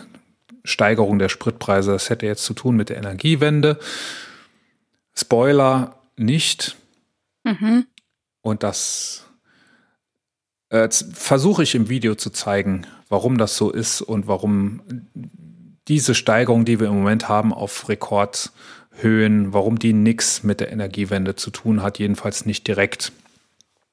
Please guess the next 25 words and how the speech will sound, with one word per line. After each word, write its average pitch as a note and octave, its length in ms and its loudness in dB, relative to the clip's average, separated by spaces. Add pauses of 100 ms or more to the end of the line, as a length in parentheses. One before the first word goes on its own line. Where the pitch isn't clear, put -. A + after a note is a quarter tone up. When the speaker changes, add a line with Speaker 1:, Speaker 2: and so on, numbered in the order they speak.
(580)
Speaker 2:
Ich - 100 -2
Speaker 1:
Das A2+ 320 2
Speaker 2:
find G#3 180 -4
die - 60 2
Videos D3 60 6
Speaker 1:
Video E3 140 4
ist A3 100 0
Speaker 2:
immer A3 80 2
Speaker 1:
ganz, - 180 2
Speaker 2:
sehr - 60 -4
Speaker 1:
ganz, D3 160 2
Speaker 2:
gut. - 60 -2
Speaker 1:
ganz, C#3+ 180 2
ganz B2+ 220 0
frisch. - 540 0 (200)
Äh, A#2+ 280 4
ich G#2+ 400 -4
werde A#2+ 920 2 (240)
es - 260 -4
hoffentlich D3+ 420 0
schaffen, A#2 460 0
da A2 160 4
noch A2+ 200 2
einen A2 100 4
YouTube-Link A2+ 1200 -2